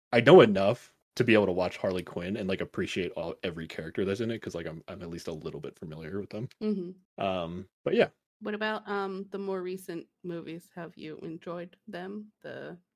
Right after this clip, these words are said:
Speaker 2: all the Justice League stuff?
Speaker 1: Oh, I did wanna talk about that, yeah. Um, I would say the thing about D C, if, if you wanna, like, get into how D C kinda does its stuff versus Marvel,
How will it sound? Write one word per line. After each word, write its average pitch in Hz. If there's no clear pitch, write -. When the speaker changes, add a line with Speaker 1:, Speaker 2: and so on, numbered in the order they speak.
Speaker 2:
all 156
the 156
Justice 170
League 180
stuff? 196
Speaker 1:
Oh, 160
I 123
did 131
wanna 123
talk 104
about 87
that, 82
yeah. 92
Um, 117
I 196
would 277
say 170
the 185
thing 320
about 165
D 120
C, 117
if, 123
if 113
you 101
wanna, 92
like, 92
get 85
into 87
how 80
D 82
C 90
kinda 90
does 90
its 92
stuff 95
versus -
Marvel, 95